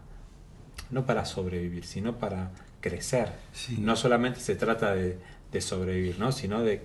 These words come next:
Speaker 1: de crecer y desarrollarse.
Speaker 2: A ver, como, como la típica historia de la corporación Avon en Estados Unidos, que es la de cosmética, una de las
Speaker 1: Ujú.
Speaker 2: principales,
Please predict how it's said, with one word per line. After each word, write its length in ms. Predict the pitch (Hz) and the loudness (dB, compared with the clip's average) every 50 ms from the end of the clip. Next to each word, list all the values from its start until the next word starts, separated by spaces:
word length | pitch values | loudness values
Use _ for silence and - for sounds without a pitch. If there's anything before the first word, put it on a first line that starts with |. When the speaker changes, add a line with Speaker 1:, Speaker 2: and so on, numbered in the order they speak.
| - - - | -8 -8 -6
Speaker 1:
de 140 | 92 90 | -6 -4
crecer 420 | - 92 85 76 - - 117 127 127 | -4 -6 -6 -6 0 2 4 4 4
y 80 | 117 | 4
desarrollarse. 640 | 101 87 87 - 85 80 85 - - 127 117 110 107 | 2 0 -2 -4 -8 -8 -8 0 2 4 4 6 6
Speaker 2:
A 60 | 110 | 4
ver, 140 | 107 - 82 - | 2 2 -4 0
como, 240 | - 117 113 113 113 | 4 4 4 6 4
como 180 | - 110 113 104 | 4 2 2 4
la 120 | 107 104 | 2 4
típica 320 | - 123 117 123 120 120 107 | 4 4 4 6 4 4 4
historia 500 | - - - 117 117 123 123 120 113 101 | 4 4 6 6 8 10 10 10 8 8
de 340 | 98 95 95 92 92 95 - | 6 4 2 2 -2 -4 -4
la 180 | 104 95 98 92 | -2 -2 -2 0
corporación 560 | - 98 92 90 98 95 92 - 127 120 113 | 0 -2 -2 -2 -2 -4 -2 0 2 2 2
Avon 480 | 107 101 104 135 131 113 107 110 110 - - - - - - - 98 | 2 4 6 6 6 6 6 4 0 0 -4 -12 -18 -20 -14 -8 -4
en 140 | 95 92 92 | -4 -2 -4
Estados 400 | 90 - 113 107 104 92 - 127 | -2 -2 0 0 0 0 2 4
Unidos, 540 | 120 131 131 107 98 104 110 107 - - - - - | 6 6 6 6 4 2 0 -4 -6 -10 -14 -14 -12
que 180 | - - 85 90 | -10 -8 -6 -6
es 80 | 80 | -6
la 120 | 87 87 85 | -6 -6 -8
de 80 | 85 - | -8 -8
cosmética, 580 | - 90 - - 131 123 - - 92 - 92 | -6 -4 -2 0 0 0 0 -2 -4 -4 -4
una 160 | 92 92 92 95 | -4 -2 -2 0
de 60 | 120 | 2
las 100 | 131 147 | 4 2
Speaker 1:
Ujú. 80 | 147 143 | 2 2
Speaker 2:
principales, 560 | 92 90 - 117 - - 120 98 95 107 | 0 -2 -4 -4 0 2 2 2 2 0